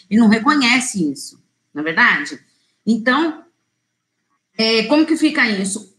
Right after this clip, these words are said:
É a mesma coisa com uma amada, ela não reconhece que ela tem problema. Pô, eu só amo a pessoa, não, não tem nada de pro-, nenhum problema comigo. Então, é importante a gente tá bem atento nisso.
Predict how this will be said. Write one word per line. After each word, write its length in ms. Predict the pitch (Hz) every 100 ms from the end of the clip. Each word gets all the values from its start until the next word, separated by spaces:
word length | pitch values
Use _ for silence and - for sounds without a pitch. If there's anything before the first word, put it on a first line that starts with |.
| -
É 80 | 311
a 60 |
mesma 340 | 277 220 233 214
coisa 240 | 208 214
com 80 | 220
uma 140 | 262
amada, 280 | 330 285 208
ela 120 | 190
não 120 | 214 359
reconhece 480 | 453 466 277 247
que 60 | -
ela 100 | 185
tem 140 | 185
problema. 340 | 170 170 311 294 -
Pô, 80 | 539
eu 80 | 339
só 380 | 302 480 302 392
amo 400 | 370 180 - _ _ _ -
a 40 |
pessoa, 680 | 180 208 214 302 254 147 170
não, 680 | 196 240 262 233 208 180 -
não 160 | 269
tem 140 | 277 339
nada 260 | 370 453
de 160 | - -
pro-, 300 | 233 226 226
nenhum 240 | 233 349
problema 460 | 440 427 269 233 214
comigo. 420 | 220 202 160 - _ _
Então, 200 | 165 175
é 40 | 220
importante 580 | 220 240 226 214 226 247
a 40 |
gente 260 | 226 240 -
tá 220 | 240 233
bem 240 | 170 220
atento 360 | 247 247 233 269
nisso. 400 | 254 170 170 -